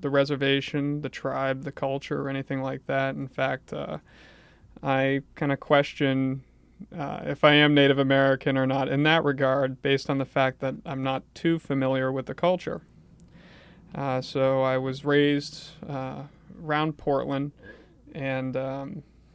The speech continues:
I never really even had a thought to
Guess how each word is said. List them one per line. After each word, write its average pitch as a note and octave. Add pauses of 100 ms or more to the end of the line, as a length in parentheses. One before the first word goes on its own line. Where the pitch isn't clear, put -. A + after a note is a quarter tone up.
(200)
I D#3 (280)
never F3+
really F3+ (1040)
even D#3+
had D#3
a C#3+
thought D3+
to C#3